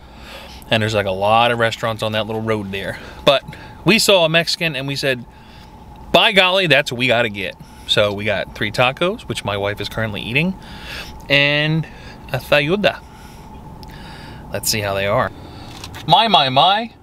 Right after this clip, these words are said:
where should I go first? Well, you may need a knife and fork, but you can probably just kinda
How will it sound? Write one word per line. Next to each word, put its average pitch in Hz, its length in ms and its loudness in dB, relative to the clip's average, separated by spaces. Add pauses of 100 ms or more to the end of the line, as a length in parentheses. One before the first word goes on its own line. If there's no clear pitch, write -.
(360)
where 214 180 2
should 208 180 -4
I 196 120 2
go 196 160 -4
first? - 460 -10 (1000)
Well, - 100 2
you 220 80 2
may 277 160 4
need 196 160 0
a 131 140 2
knife 123 280 -2
and 123 120 -12
fork, 139 420 -2
but 101 240 -4
you 143 80 -10
can 151 80 -4
probably 180 280 0
just 139 180 -6
kinda 127 280 -2